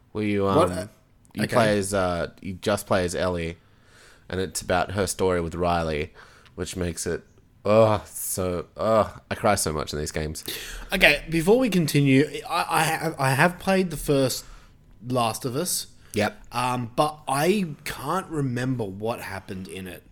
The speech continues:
Speaker 2: like the ending.
Speaker 1: Oh, do you wanna spoil it? Wanna spoil it?
Speaker 2: I mean, it's the first. We can spoil the first one.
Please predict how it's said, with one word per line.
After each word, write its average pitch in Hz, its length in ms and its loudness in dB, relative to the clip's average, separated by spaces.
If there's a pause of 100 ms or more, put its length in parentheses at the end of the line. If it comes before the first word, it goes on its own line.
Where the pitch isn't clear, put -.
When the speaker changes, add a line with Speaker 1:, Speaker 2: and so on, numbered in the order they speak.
(200)
Speaker 2:
like 101 160 -8
the 117 180 -4
ending. 107 300 -6
Speaker 1:
Oh, 95 400 6
do - 100 -4
you 90 60 2
wanna 98 260 0 (140)
spoil 87 420 -2
it? 196 160 4 (320)
Wanna 190 340 6
spoil 110 420 -4
it? 202 60 -2
Speaker 2:
I - 20 2
mean, 220 240 8
it's 214 240 -2
the 190 100 2
first. 180 440 4
We 165 80 -4
can 160 120 -4
spoil 214 280 -4
the 220 100 -2
first 107 420 -8
one. 80 360 -12